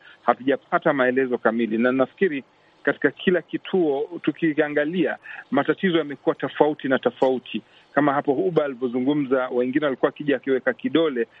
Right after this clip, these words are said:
anaona jina alafu lakini kidole linakataliwa. Katika maeneo mengine mashini imekataa kufanya kazi kwa sababu haikuwa na umeme.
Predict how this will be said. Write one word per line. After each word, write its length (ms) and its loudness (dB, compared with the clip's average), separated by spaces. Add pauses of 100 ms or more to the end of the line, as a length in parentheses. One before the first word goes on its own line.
(140)
anaona 380 2
jina 260 -2
alafu 260 -4
lakini 320 -2
kidole 340 -2
linakataliwa. 640 0 (380)
Katika 280 0
maeneo 360 0
mengine 480 0
mashini 380 0
imekataa 400 0
kufanya 380 -2
kazi 640 0 (240)
kwa 120 -4
sababu 260 -2
haikuwa 520 0
na 180 -4
umeme. 540 0